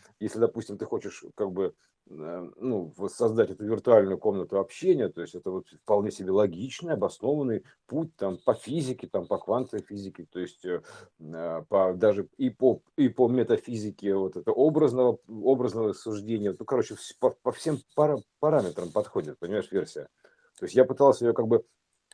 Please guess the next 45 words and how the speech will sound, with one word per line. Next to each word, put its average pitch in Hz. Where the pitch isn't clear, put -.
критически 120
к -
ней 104
подойти 120
и -
понял, 117
что -
я 117
не 127
могу 143
подойти 98
к -
ней 90
критически, -
потому 95
что -
она 98
вполне 107
замкнутая, 95
рабочая, 110
то -
есть 78
схема 80
получается, 82
схема 123
рабочая, 110
сообщение 107
двух 101
диапазонов 101
т-, 87
путем 104
создания 110
смежной, 101
это 156
в 170
математике 180
там 95
же 104
есть, 92
перес-, 101
зона 139
пересечения 117
множеств, 85
то 82
есть -